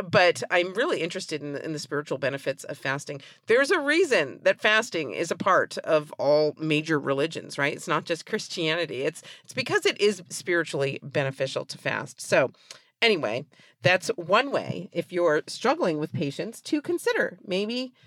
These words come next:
maybe experimenting a little bit with fasting as a way of growing to be a more patient person. Okay, the third way that I wanna mention, and I always have to mention this one, is pray,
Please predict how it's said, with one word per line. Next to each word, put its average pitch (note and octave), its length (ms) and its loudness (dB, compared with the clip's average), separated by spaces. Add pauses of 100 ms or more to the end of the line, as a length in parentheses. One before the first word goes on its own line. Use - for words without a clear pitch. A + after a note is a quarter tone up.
(120)
maybe C#4 220 2
experimenting A#3+ 720 -2
a F#3 80 -2
little F#3 200 -2
bit E3 300 2
with D#3 300 -4
fasting D3 640 -4
as C#3+ 340 -2
a D3 100 -2
way C3 460 2
of C3 220 -6
growing C#3+ 560 -2 (320)
to D#3+ 100 -6
be D3 240 2
a - 80 -6
more C#3+ 200 -2
patient - 380 -10
person. - 420 -14 (320)
Okay, A3 320 2
the G3 140 0
third C#4 320 4
way B2 220 2
that D3 120 0
I D#3 60 2
wanna G3 220 0
mention, E3 360 -2
and F#3 100 0
I F#3 100 2
always D4 280 2
have C#4 240 2
to C#4 80 0
mention B3 320 0
this G#3 180 0
one, D#3+ 140 -4
is F3+ 180 -4
pray, A#2+ 480 0